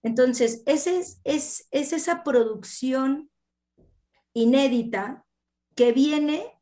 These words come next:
desde el ser atravesado, desde el no tener nada, desde el no depositar una expectativa, desde el no depositar una referencia o por lo menos ser investido con un discurso.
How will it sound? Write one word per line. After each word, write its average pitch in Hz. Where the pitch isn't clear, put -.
desde 233
el 240
ser 285
atravesado, 254
desde 196
el 208
no 285
tener 269
nada, 240
desde 196
el 208
no 240
depositar 233
una 247
expectativa, 233
desde 214
el 233
no 247
depositar 247
una 247
referencia 226
o 202
por 196
lo 196
menos 247
ser 240
investido 220
con 202
un 208
discurso. 220